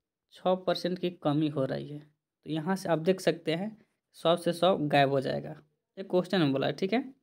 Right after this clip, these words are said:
तो टैक्स नेट इनकम,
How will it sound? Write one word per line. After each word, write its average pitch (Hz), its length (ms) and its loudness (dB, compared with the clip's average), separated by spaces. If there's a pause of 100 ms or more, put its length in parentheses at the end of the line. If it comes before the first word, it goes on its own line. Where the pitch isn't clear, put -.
(1120)
तो 151 60 -6
टैक्स 160 580 2 (3750)
नेट 151 320 0
इनकम, 135 300 -4